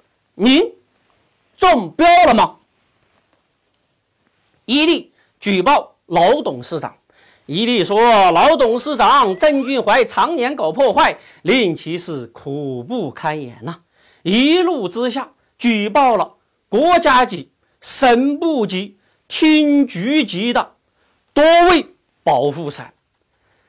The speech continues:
这真是一场天雷对地火的较量啊！老百姓在围观的时候，伊利的机构投资者们吓死了，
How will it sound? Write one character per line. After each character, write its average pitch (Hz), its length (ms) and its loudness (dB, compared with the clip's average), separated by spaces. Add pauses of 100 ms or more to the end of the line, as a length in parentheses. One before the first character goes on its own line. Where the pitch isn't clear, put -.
(300)
这 175 260 -2
真 170 340 -4
是 156 200 -8
一 139 200 -10
场 127 420 -16
天 160 580 -2
雷 135 240 -8
对 147 320 -10
地 151 260 -12
火 117 300 -16
的 127 100 -16
较 117 300 -12
量 113 180 -16
啊！ - 400 -20 (280)
老 - 100 2 (260)
百 254 160 2
姓 254 160 -4
在 262 140 0
围 320 340 -4
观 311 260 2
的 269 120 2
时 214 240 -4
候， 233 240 -2
伊 359 260 -4
利 339 160 0
的 226 80 -2
机 277 320 -2
构 247 380 -6
投 220 340 -8
资 226 220 -16
者 170 240 -12
们 156 260 -14 (400)
吓 196 720 -2
死 156 320 -8
了， 196 460 2